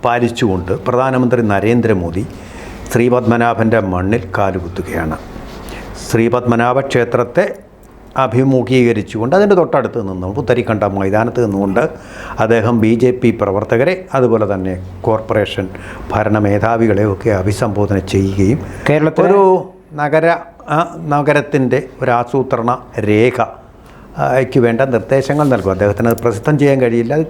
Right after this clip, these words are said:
Speaker 1: പ്രസിദ്ധം ചെയ്യേണ്ടത് മേയർ തന്നെയാണ്. അപ്പോൾ എന്തൊക്കെ നമുക്ക് സ്വപ്നം കാണാം,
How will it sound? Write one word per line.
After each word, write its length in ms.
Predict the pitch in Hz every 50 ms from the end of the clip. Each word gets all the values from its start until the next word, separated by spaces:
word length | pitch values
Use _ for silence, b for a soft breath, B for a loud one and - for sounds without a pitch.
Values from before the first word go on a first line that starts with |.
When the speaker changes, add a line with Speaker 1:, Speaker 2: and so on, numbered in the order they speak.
| - -
Speaker 1:
പ്രസിദ്ധം 320 | 151 - - - 131 120
ചെയ്യേണ്ടത് 360 | 113 113 107 104 95 - 127
മേയർ 300 | 151 143 123 120 113 107
തന്നെയാണ്. 360 | 95 92 90 87 92 - - - - B B B B B B B B B B B B B B B B B B B - - - - -
അപ്പോൾ 260 | 147 139 - 156 151
എന്തൊക്കെ 640 | 139 117 117 117 120 135 139 170 165 165 - 190 165
നമുക്ക് 420 | 135 113 110 117 123 127 151 135 -
സ്വപ്നം 420 | 113 101 - - 151 156 151 113
കാണാം, 340 | 113 107 107 107 104 98